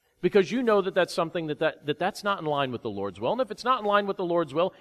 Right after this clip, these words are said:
it doesn't belong in your life. And if it doesn't belong in your life, you need to,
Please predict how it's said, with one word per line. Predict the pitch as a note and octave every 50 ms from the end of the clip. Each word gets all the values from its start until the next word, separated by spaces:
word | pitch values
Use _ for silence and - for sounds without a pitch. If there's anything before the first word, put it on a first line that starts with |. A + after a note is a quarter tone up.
| - - -
it | G3+ F#3+ - -
doesn't | A3+ G3 G3 G3 F#3+ A#3 A3+ F#3+
belong | - A#3 A3 G#3 F#3 F3 E3+ E3+ E3+ E3+
in | E3+ E3 E3
your | D#3+ E3 E3
life. | D#3+ E3+ E3+ E3+ D#3+ B2 - - _ _ _ _ _ _ _ _ _ _ _ _ _ _ _ _ _ _ _ _ _ _ _ _ _ _ _ _ _ _ _ _ -
And | - F3+
if | F3
it | F3+ F#3
doesn't | A3+ B3 C4 C#4 C#4+ -
belong | A#3 A3 G#3+ G#3 G#3 G#3 G3+
in | G3+
your | G3 G3 F3+
life, | D#3+ D3+ D#3 E3+ E3 D#3+
you | F3 A#3 A#3+
need | A#3 A#3+ A3 F3
to, | G3 F#3+ E3+